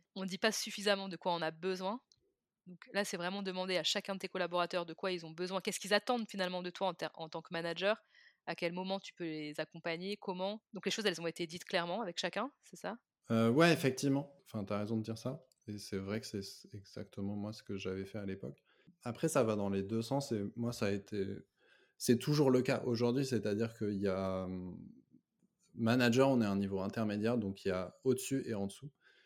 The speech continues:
Speaker 1: Mhm.
Speaker 2: Et donc, c'est rendre les choses claires avec tout le monde. Euh, après, il y aura à côté, euh, département voisin, et cetera, qui est aussi un sujet en soi. Euh, mais c'est comprendre quelle est sa place et quelles sont les attentes de tout le monde pour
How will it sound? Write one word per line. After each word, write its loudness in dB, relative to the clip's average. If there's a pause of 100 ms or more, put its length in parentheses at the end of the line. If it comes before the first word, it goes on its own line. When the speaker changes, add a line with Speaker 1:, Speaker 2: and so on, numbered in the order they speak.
(140)
Speaker 1:
Mhm. -10
Speaker 2:
Et -2
donc, -2
c'est 0
rendre 2
les 2
choses -2
claires 2
avec 2
tout -6
le 0
monde. 2 (420)
Euh, -2
après, 2
il 4
y 6
aura 4
à 0
côté, 2 (340)
euh, -6 (320)
département -4
voisin, -2
et -8
cetera, -8
qui -10 (300)
est -12
aussi -4
un 0
sujet -10
en -6
soi. -12 (680)
Euh, 0
mais 0
c'est 0
comprendre -2
quelle 6
est 6
sa 2
place 2
et 0
quelles 0
sont -4
les 2
attentes 0
de -2
tout -8
le 2
monde 2
pour -6